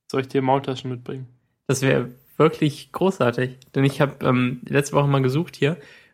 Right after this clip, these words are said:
Speaker 2: und ich hab bei Sky welche gefunden und in keinem
Speaker 1: Bei
Speaker 2: anderen
Speaker 1: dem, äh, du meinst Premiere?
Speaker 2: Ja, genau.
Speaker 1: Das, was früher
Speaker 2: Ähm,
Speaker 1: Premiere war.
Speaker 2: Premiere H D.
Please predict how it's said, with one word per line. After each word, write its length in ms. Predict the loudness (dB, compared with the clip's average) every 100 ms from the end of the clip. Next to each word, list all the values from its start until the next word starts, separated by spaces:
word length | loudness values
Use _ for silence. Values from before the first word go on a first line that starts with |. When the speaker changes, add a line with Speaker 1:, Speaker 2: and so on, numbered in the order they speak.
| _
Speaker 2:
und 220 | -4 -2
ich 140 | 0 0
hab 180 | -2 4
bei 160 | 2
Sky 580 | 2 -4 0 2 4 2
welche 280 | 2 2 0
gefunden 440 | -2 -2 -2 -4
und 200 | -2 0 0
in 140 | -2
keinem 140 | 0 2
Speaker 1:
Bei 120 | 4
Speaker 2:
anderen 180 | 4 4 2 0
Speaker 1:
dem, 40 |
äh, 220 | -2 -2 -4
du 340 | -8 -12 -6
meinst 360 | -4 -4 -10 -14
Premiere? 540 | -10 -6 -4 -4 -6 _ _ _ _ 0
Speaker 2:
Ja, 160 | 2
genau. 340 | 4 2 0 -4 -20 -20 -8
Speaker 1:
Das, 140 | -4
was 100 | -4 2
früher 80 | 2
Speaker 2:
Ähm, 180 | 2
Speaker 1:
Premiere 320 | 0 -2 -4 -6
war. 300 | -14 -14 -20 _ -18 -18 _ _ -6
Speaker 2:
Premiere 380 | 2 4 4
H 100 | 2 0
D. 300 | -2 -4